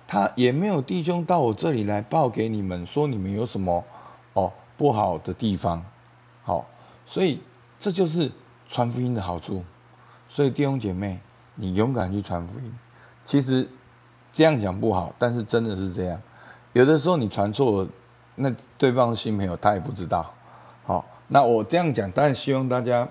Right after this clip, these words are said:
不是传错，我希望大家是鼓励大家说，因为他们不知道啊，你去跟他们分享耶稣的故事。当然可能会有挑战，可能会有困难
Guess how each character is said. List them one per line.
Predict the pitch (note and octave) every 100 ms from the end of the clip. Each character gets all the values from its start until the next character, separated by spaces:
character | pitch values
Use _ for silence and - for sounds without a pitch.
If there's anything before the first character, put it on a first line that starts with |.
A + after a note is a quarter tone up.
| -
不 | G#2+
是 | G#2+ B2+ -
传 | - G2+ G2
错， | A#2+
我 | G#2 F#2
希 | - C3+
望 | C3
大 | C3
家 | B2
是 | B2
鼓 | C3 G#2+ G2+
励 | C3
大 | A#2 A#2+
家 | A2+ A2+
说， | A2 A2+ A2+ - - - - - - -
因 | -
为 | A#3+
他 | A#3
们 | G#3 G3
不 | F#3+
知 | F3
道 | F3 F3
啊， | D3 C3+ - - - - - -
你 | A#2+
去 | A#2+
跟 | E3 F3
他 | F3
们 | C#3+
分 | D3
享 | C3+ G2+
耶 | G#2+
稣 | G#2+ A2+
的 | F#2+
故 | G2+ F#2
事。 | E2+ F#2 F2+ - - - - - - - - -
当 | G3+ G3+
然 | F3 C#3
可 | - A#2
能 | G#2 G#2+
会 | C#3+
有 | A2+ G2
挑 | G2 E2+
战， | F#2+ F#2 F2 - - - - -
可 | -
能 | G#2+
会 | B2+
有 |
困 | D3 - G#2
难 | E2+